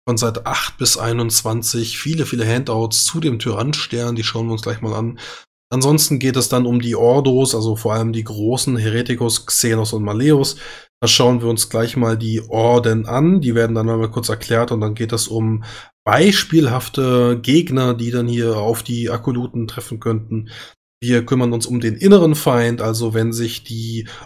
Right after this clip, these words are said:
Organisation des Imperiums gegenseitig im Weg stehen. Und dann auf der nächsten Seite Kapitel sechs, die Gejagten des Imperiums, ein paar gesuchte Ketzer, sieben Stück sind es hier.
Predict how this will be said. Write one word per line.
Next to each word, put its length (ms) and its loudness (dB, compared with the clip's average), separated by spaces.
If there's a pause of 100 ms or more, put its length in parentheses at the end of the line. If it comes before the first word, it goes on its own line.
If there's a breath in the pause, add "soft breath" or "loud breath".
(140)
Organisation 1080 4
des 160 -2
Imperiums 760 -2
gegenseitig 640 2
im 160 -4
Weg 220 -2
stehen. 400 -2
Und 340 -6
dann 140 -4
auf 80 -6
der 140 -4
nächsten 380 -2
Seite 380 -2
Kapitel 560 -6
sechs, 460 -4 (520 loud breath)
die 180 4
Gejagten 840 2
des 180 -2
Imperiums, 920 0
ein 220 -2
paar 260 0
gesuchte 580 0
Ketzer, 500 0
sieben 400 2
Stück 280 -4
sind 180 -4
es 120 -2
hier. 360 -4